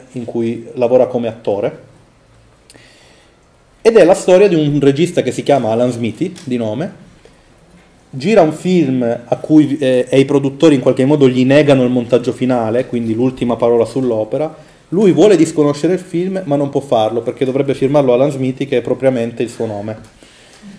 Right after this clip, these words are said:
Eh, ed è un, ehm, un film interessantissimo perché nel novantasette è girato, eh, come un mockumentary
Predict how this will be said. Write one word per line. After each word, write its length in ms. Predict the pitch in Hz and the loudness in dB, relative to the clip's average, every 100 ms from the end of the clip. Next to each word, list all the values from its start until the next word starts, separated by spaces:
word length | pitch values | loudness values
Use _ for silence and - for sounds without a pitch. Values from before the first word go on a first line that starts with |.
| - - | -18 -2
Eh, 680 | 131 123 120 117 117 117 120 | 2 4 4 4 4 4 4
ed 160 | 170 | 4
è 280 | 214 180 156 | 6 6 4
un, 260 | 160 156 151 | 0 0 0
ehm, 1120 | 147 143 139 139 135 135 135 131 131 131 131 127 | 0 2 0 0 0 0 -2 -6 -8 -8 -8 -4
un 100 | 151 | -4
film 520 | 151 185 143 131 127 - - | -2 0 0 0 -4 -10 -10
interessantissimo 840 | 147 143 165 165 202 196 202 143 131 | -4 2 2 2 -4 -6 -4 -4 -2
perché 240 | 131 143 | -2 0
nel 160 | 139 139 | 0 0
novantasette 880 | 147 156 151 180 180 165 160 - | 0 0 0 -2 2 0 0 0
è 80 | 135 | 0
girato, 720 | 123 139 147 135 123 123 117 - - - _ - | 2 2 4 2 0 -4 -4 -10 -20 -20 _ -8
eh, 240 | 131 123 | -4 -4
come 240 | - 143 135 | -2 0 2
un 100 | 131 | 0
mockumentary 960 | 139 139 143 135 117 123 131 202 - | 0 0 0 0 -2 0 -2 -2 -8